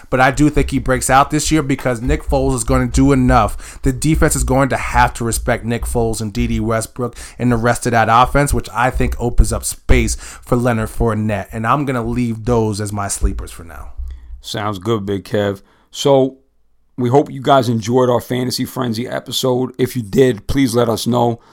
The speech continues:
Speaker 2: Leave comments, like, feedback, whatever you can do. Help us get out there. If you like what we're doing, support us. Again, this is your boy Vinny Goombots. You can find me on Twitter and Instagram at V I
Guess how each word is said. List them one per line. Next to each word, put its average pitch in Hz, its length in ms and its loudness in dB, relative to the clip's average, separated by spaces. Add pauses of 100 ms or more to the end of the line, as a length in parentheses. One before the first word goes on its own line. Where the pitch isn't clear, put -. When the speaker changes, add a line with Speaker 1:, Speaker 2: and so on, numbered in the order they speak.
(100)
Speaker 2:
Leave 139 240 2
comments, 127 640 2 (340)
like, 131 420 0 (140)
feedback, 127 920 0
whatever 135 400 2
you 147 220 0
can 135 220 0
do. 131 360 4 (220)
Help 139 320 4
us 131 260 4
get 120 220 -2
out 127 260 6
there. 123 320 2 (140)
If - 120 -12
you 117 80 -6
like 131 240 4
what 127 120 0
we're 120 120 2
doing, 123 420 2 (160)
support 123 480 2
us. 87 220 -4 (220)
Again, 117 400 0
this 123 200 2
is 113 120 0
your 107 80 -2
boy 120 300 2
Vinny 113 240 0
Goombots. 113 600 0 (160)
You 123 100 -6
can 117 100 -6
find 120 260 0
me 117 100 0
on 110 180 -2
Twitter 123 300 2
and 117 100 -2
Instagram 117 560 -2
at 123 260 0 (420)
V 135 260 0
I 120 360 4